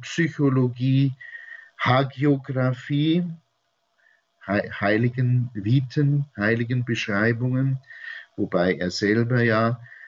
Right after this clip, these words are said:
ein Hagiograph war. Unübertroff-, unübertroffen sind seine wunderbaren Biografien der heiligen Gemma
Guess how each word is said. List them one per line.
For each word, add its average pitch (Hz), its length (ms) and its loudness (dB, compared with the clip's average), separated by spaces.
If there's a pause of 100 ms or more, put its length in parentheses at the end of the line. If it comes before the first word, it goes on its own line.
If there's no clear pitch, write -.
(120)
ein 104 340 -2
Hagiograph 104 1000 -2
war. 104 580 2 (960)
Unübertroff-, 139 1040 2
unübertroffen 147 1040 0
sind 139 280 0
seine 113 360 0
wunderbaren 113 760 0
Biografien 113 960 0
der 104 200 0
heiligen 92 640 -6
Gemma 131 580 2